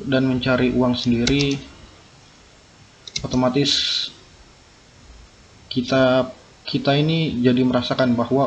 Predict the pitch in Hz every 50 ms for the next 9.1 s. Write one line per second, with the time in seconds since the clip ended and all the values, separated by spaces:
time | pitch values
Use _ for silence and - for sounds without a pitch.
0 | 120 - 127 127 - 135 - 135 120 120 123 - 123 - - 127 120 - 120 131
1 | 147 156 151 147 - - - - - - - - - - - - - - - -
2 | - - - - - - - 131 123 127 123 131 - - 131 - 147 135 131 127
3 | 123 123 127 120 - - 123 120 117 113 - 120 117 117 107 101 - - - -
4 | - - - - - - - - - - - - - - - - - - - -
5 | - - - - - - - - - - - - - - - - - - - 131
6 | 127 120 113 - 110 107 117 117 117 127 131 127 123 131 139 135 127 - 131 123
7 | 127 127 127 123 123 123 120 - - 123 117 117 117 113 - 123 123 120 120 -
8 | 147 139 120 107 110 110 110 113 98 113 117 - - 123 - 123 120 117 113 113
9 | 113 107